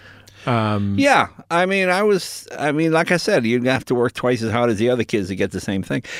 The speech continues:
Speaker 2: And I would see that, you know, I would go down to New York. Maybe I would drive down four nights a week, five nights a week out of Boston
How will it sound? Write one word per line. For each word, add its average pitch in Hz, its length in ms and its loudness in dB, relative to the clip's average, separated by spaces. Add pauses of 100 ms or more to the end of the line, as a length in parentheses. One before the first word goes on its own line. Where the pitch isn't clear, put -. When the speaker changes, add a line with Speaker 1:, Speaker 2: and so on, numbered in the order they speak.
Speaker 2:
And 156 140 2
I 170 80 4
would 175 160 0
see 220 240 -2
that, 131 360 4 (360)
you 131 100 0
know, 135 160 2
I 135 60 4
would 139 140 2
go 139 120 2
down 131 300 2
to 120 80 0
New 117 100 0
York. 113 540 2 (680)
Maybe 90 400 -4 (100)
I 98 80 -2
would 95 140 -2
drive 101 300 2
down 95 240 -2
four 98 240 -2
nights 92 260 -2
a 95 60 0
week, 98 340 -4
five 85 240 -4
nights 87 240 -4
a 85 60 -6
week 87 240 -6
out 78 80 -2
of 78 80 -6
Boston 82 480 -6